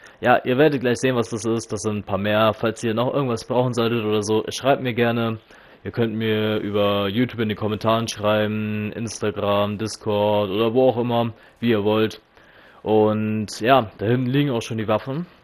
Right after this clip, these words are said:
Alles legendäre Waffen, hundertdreißiger. Und das Einzige, was ihr tun müsst, um diese Waffen zu bekommen, ist, mir auf Instagram zu folgen. Ich heiße da Max Kaske,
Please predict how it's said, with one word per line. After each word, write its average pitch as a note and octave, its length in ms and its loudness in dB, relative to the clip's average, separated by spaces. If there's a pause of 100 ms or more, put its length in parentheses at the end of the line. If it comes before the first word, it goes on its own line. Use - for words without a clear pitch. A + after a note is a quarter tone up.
(680)
Alles A2+ 500 0
legendäre G#2+ 540 0
Waffen, G#2 340 0
hundertdreißiger. G#2 800 0 (640)
Und - 100 -6
das A2 140 -2
Einzige, C3+ 380 4
was A2+ 120 2
ihr G#2+ 80 -4
tun C3 240 0
müsst, B2+ 300 -2
um A#2 180 -2
diese A2+ 220 -2
Waffen G#2+ 240 0
zu G2 120 -8
bekommen, A2 360 -4
ist, G#2 440 -6 (280)
mir C3 180 6
auf A2+ 80 2
Instagram B2+ 460 2
zu A2 100 -8
folgen. A#2 400 2
Ich - 160 -4
heiße A2+ 220 0
da G#2+ 160 2
Max G2+ 340 2
Kaske, A#2+ 560 0